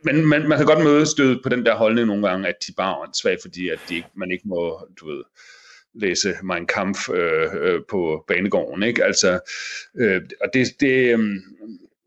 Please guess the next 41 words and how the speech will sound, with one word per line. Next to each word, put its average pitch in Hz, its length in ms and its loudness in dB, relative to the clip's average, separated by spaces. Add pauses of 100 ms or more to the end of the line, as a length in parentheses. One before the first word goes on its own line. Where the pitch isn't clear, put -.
(180)
det 123 120 -2
kan 135 120 2
der 117 60 0
for 135 140 2
så 139 140 2
vidt 135 260 0
også 131 280 4
være 120 200 6
noget 120 280 4
i, 123 240 2
men 110 200 2
på 120 80 0
den 110 80 2
anden 113 140 0
side 117 160 -2
må 110 120 2
man 104 160 -4
også 95 200 -4
bare, 101 380 0
øh, 90 360 -2
respektere, 98 520 -2 (140)
øh, 90 240 0 (300)
øh, 71 260 -10 (800)
hvordan, 95 240 -4
øh, 85 520 -10
et 107 80 -6
andet 101 180 0
land, 92 160 0 (260)
øh, 95 140 0 (440)
håndterer 104 400 0
sit - 340 -4
demokrati. 87 500 -6
For - 60 -8
det 90 60 -2
er 92 40 2
jo 101 60 4
ikke 110 120 2
sådan 123 140 4
så, 90 180 2
at - 140 -2
der, 87 260 2